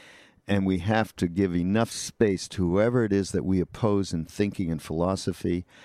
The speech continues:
We have to give enough space to ourselves to be able to include them in a conversation. And, uh, David and I have one friend who I think is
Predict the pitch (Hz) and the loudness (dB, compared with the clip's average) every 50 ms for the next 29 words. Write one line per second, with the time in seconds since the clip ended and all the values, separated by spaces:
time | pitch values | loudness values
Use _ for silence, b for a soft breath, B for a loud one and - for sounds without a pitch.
0 | B B B B B B B - - 90 90 95 92 - 87 87 90 85 87 85 | B B B B B B B -2 0 0 0 0 -2 -4 -4 -4 -2 0 0 0
1 | 90 98 107 110 113 - - - - - - - 113 107 98 92 - - - 98 | 0 0 0 0 -2 -2 -6 -10 -10 -12 -2 0 2 2 2 0 -4 -6 -4 -2
2 | 87 80 80 80 - - - 95 90 90 - - - - 90 85 85 82 78 76 | -2 0 -2 -2 -2 -2 0 0 0 0 -4 -8 -4 -2 0 0 0 0 -2 -2
3 | 73 71 71 - - - - 107 104 101 98 92 - 87 87 87 85 - - 95 | -4 -4 -6 -10 -10 -4 -2 0 0 0 0 -2 -2 -2 -2 -2 -4 -4 -4 -4
4 | 90 85 82 - - - 95 92 90 87 85 80 - - 80 78 78 78 - - | -2 -2 -4 -6 -6 -4 -2 -2 -2 -2 -4 -6 -6 -6 -6 -4 -4 -6 -6 -6
5 | 78 80 78 B B B B B B B B - 90 92 87 - - - 98 - | -6 -6 -8 B B B B B B B B -4 -2 -2 -2 -2 -4 -6 -4 -4
6 | - 104 98 123 120 127 120 120 107 101 95 95 92 87 90 90 85 82 90 98 | -4 0 2 2 2 2 2 0 0 0 2 0 0 0 0 0 -2 0 -2 0
7 | 101 104 107 98 - - 95 90 85 85 80 90 90 82 87 101 107 - - 92 | 0 0 0 -2 -4 -2 -2 -2 0 -2 -2 -2 -2 -2 -2 -2 -4 -2 -4 -4
8 | 82 - 82 73 - - | -2 -2 -4 -6 -6 -12